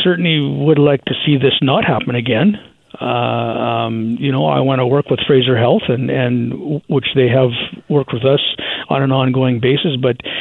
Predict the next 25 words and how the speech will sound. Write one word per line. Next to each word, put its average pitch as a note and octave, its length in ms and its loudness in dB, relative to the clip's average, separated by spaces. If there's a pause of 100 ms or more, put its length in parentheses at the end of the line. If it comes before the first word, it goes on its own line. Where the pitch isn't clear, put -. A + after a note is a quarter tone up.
(340)
but C3 260 0
the D3 500 0 (220)
situation, D3 600 2
it A#2 100 2 (100)
seems D3 260 4
like C3+ 200 4
this C#3+ 300 0
might C#3+ 220 4
have B2+ 100 4 (440)
been, - 580 -4
she D3 140 0
might D3 160 2
have B2 180 0
fallen C#3+ 280 4
through B2+ 120 -2
the A#2+ 100 0
cracks. E3+ 520 -2
There C3 140 0
was B2 200 -2
no, C#3+ 260 4 (540)
there C#3 240 2
was B2+ 160 0
no, D3 400 4
uh, B2 580 -2
um, B2+ 340 -6